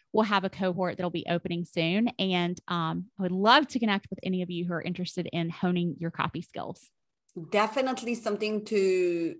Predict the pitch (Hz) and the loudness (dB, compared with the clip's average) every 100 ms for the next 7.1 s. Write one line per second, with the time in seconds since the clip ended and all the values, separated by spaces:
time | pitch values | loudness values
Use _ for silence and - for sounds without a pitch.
0 | - - 214 - 196 165 190 190 - 185 | -12 -4 -4 0 2 2 2 -4 -8 -2
1 | 185 185 175 185 214 220 233 180 170 175 | 2 4 4 2 -2 -2 -2 -2 0 0
2 | 175 175 175 - - - 165 160 165 - | 2 2 0 -4 -8 -4 -2 -2 -2 -2
3 | 139 180 170 165 165 170 165 143 160 156 | 0 0 0 0 -2 -4 -4 -2 -2 -2
4 | 156 196 185 180 185 202 190 185 165 160 | -4 -2 0 0 0 0 0 0 2 0
5 | 160 156 160 151 151 147 160 170 175 160 | -2 -4 -4 -4 -4 -2 -2 0 -2 -2
6 | 160 156 170 165 160 156 143 - 160 156 | -4 -6 -10 -6 -4 -4 -6 -6 -4 -4
7 | 151 | -6